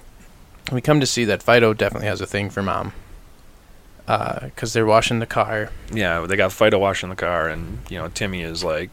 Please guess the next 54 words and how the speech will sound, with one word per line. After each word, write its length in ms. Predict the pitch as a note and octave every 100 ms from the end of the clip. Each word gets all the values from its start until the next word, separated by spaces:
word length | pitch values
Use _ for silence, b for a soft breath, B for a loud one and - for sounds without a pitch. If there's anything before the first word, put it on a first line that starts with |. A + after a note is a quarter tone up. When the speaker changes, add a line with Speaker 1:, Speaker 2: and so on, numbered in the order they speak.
| -
Speaker 2:
fucking 520 | - C#2+ C2 C#2 G2 - -
spraying 320 | - D2 C2
him 60 |
with 100 | C#2
the 100 | -
hose, 380 | - E2+ D#2+ G2+
Speaker 1:
Yeah. 80 | G#2+
Speaker 2:
and 100 | E2
he's 180 | G#2+ F#2
like, 240 | F#2 F#2
"Oh, 600 | C3 C3+ C3 B2 A#2+ A#2
you 140 | A2 A2
know, 360 | G#2 G#2 A2 G2
<laughs> 60 | -
don't 160 | G#2+
spray 220 | G#2+ G#2 G2
me 80 |
with 100 | F#2+
the 80 | -
hose," 300 | - G#2 G2
kind 200 | - -
of 100 | F#2+
thing. 340 | G2 F#2 G2+ - -
He's, 140 | A2
like, 140 | G#2
Speaker 1:
Yeah. 60 | G#2
Speaker 2:
being 140 | A#2+ G#2+
more 180 | G2+ G2+
of 80 |
a 40 | F2
dad 460 | E2 F2 F2 D#2+
than 280 | D#2 E2+ G#2 - - - -
the 60 |
Speaker 1:
Than 100 | G#2+
Speaker 2:
dad 120 | E2 G2+
Speaker 1:
his 120 | -
Speaker 2:
being 120 | G2
Speaker 1:
real 80 | F#2+
Speaker 2:
a 40 |
Speaker 1:
dad 240 | F#2 - F#2+
Speaker 2:
dad. 120 | A2+
Speaker 1:
is, 100 | A2
yeah, 140 | F#2 G2
which 240 | A2 - - B B
kinda 220 | - A#4 G3+
bothered 400 | A2 B2+ E3+ F#3
me. 220 | G3 F#3+ B B B B -
You 80 | A#3
would 160 | F#3+
think 220 | F3 F3
that 180 | C#3 -
collar 400 | B2+ A#2 A#2 G#2+ - - - - - - - -
might 180 | G#2+ A2+
have, 240 | A#2 A2